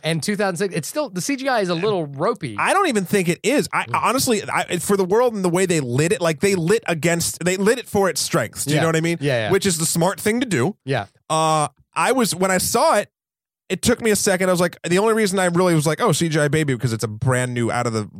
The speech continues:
Speaker 2: fucking womb baby,
Speaker 1: Yeah.
Speaker 2: and you can't really film. It's
Speaker 1: I mean,
Speaker 2: just
Speaker 1: they show an amazing, you see it coming out of the womb.
Speaker 2: Uh, it, it, it was really good.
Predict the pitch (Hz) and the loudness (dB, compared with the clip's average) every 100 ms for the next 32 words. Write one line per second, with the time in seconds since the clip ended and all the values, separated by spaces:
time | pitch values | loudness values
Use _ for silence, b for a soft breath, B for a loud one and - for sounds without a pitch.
0 | - 135 123 117 110 127 120 110 101 127 | -8 -4 -2 -2 0 0 0 -2 -4 0
1 | 123 113 85 104 104 101 135 101 104 113 | 0 0 -4 -4 -4 -2 -2 -2 -2 0
2 | 123 110 104 - _ - 123 117 131 151 | 0 0 -4 -8 _ -2 0 0 -2 0
3 | 170 175 170 226 214 160 151 165 175 160 | 2 2 0 0 0 0 0 0 0 -2
4 | 165 151 - - 208 151 160 143 123 113 | 0 0 0 -2 -2 -2 -4 -2 -4 -4
5 | 113 131 143 139 - _ 160 165 - 185 | -2 0 2 0 -4 _ -4 -4 -2 -2
6 | - _ _ _ b b 208 214 208 240 | -2 _ _ _ b b -2 0 2 2
7 | 294 392 370 349 466 508 247 | 2 2 0 0 2 2 -2